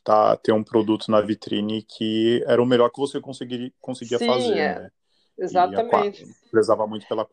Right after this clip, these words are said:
Speaker 2: Nós
Speaker 1: qualidade,
Speaker 2: abríamos
Speaker 1: né?
Speaker 2: a loja às onze da manhã, porque a gente não conseguia abrir mais cedo, porque a gente fazia praticamente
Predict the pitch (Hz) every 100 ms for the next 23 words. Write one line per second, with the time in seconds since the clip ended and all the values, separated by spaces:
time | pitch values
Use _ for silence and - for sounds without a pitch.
0 | 113 202 202 226 202 214 254 254 220 190
1 | 185 196 196 196 190 202 220 226 226 226
2 | 247 214 165 147 147 - 156 170 170 -
3 | 185 185 185 190 196 180 190 196 175 180
4 | 180 175 _ 180 170 185 185 - 185 175
5 | 202 233 208 202 196 196 196 196 208 208
6 | _ - - 220 202 -